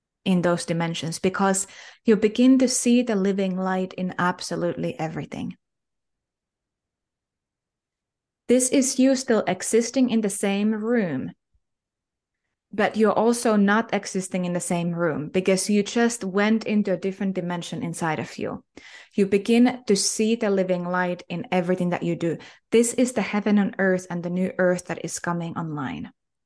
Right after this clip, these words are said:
Now think about communicating with people, people that you see every day, say your beloved or your children or your parents or whoever they are. Think about seeing, say, seven layers deeper into their spirit.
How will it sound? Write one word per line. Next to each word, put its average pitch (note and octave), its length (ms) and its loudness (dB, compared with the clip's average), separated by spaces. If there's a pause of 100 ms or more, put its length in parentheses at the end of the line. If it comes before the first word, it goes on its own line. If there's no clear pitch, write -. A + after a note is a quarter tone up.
(1000)
Now G3+ 160 2
think B3 280 2
about C4 300 2
communicating A3 720 4
with F3+ 220 -8
people, - 600 -4 (320)
people A#3 300 4
that - 160 0
you G#3 140 4
see G3+ 240 0
every F#3+ 280 2
day, F#3+ 340 2
say E3+ 240 -4
your F3 140 -2
beloved F#3 540 -2
or F3 100 -4
your F3 140 -2
children G3+ 500 -4
or F3 80 -4
your F3 120 -2
parents F3+ 560 -2
or E3+ 100 -4
whoever E3+ 300 -2
they D#3+ 200 -6
are. D3 320 -6 (1900)
Think B3+ 200 4
about B3+ 320 0
seeing, A#3 520 6
say, G#3 220 0
seven A3 560 2
layers G3 540 0
deeper G3 400 -4
into F3+ 340 0
their E3 240 -4
spirit. - 600 -6